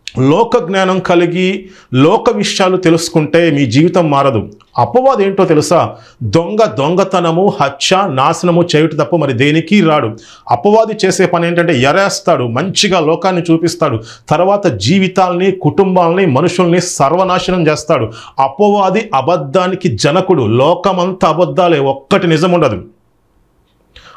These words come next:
అవన్నీ తెలుసుకుంటూ, అపవాదికి బానిసగా మారిపోయి, భయంకరమైన జీవితాలను జీవిస్తున్నారు.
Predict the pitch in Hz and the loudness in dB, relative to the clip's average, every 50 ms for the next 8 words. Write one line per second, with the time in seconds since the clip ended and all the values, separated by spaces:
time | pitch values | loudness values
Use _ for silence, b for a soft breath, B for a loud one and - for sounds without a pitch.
0 | B - 143 143 160 180 214 226 233 240 240 226 - - 175 190 185 - 202 - | B -2 0 0 0 0 0 -2 0 0 0 0 0 2 2 2 2 0 -2 -2
1 | 190 190 185 180 - 190 185 185 180 190 208 - B B B B B B B B | -2 0 0 0 2 2 4 4 4 2 0 -4 B B B B B B B B
2 | B 127 127 127 - 214 208 220 226 220 208 220 214 214 202 156 113 101 117 135 | B -2 -2 0 0 2 2 4 2 2 2 0 -2 -2 0 0 0 0 0 0
3 | 143 180 214 214 208 - 208 202 208 196 151 139 147 165 165 165 170 175 170 160 | 2 2 2 0 0 2 2 2 2 2 2 0 0 0 0 -2 0 0 0 2
4 | 160 170 170 151 113 110 131 131 147 185 208 185 - - 233 214 196 190 190 170 | 2 2 2 0 0 0 0 0 2 0 -2 -2 0 0 0 0 0 0 -2 -2
5 | 123 143 170 180 180 - 170 175 170 143 120 160 165 170 165 - - 151 147 143 | 0 0 0 0 2 0 0 0 0 2 2 4 4 4 2 2 0 0 2 2
6 | 127 107 101 | 0 0 -2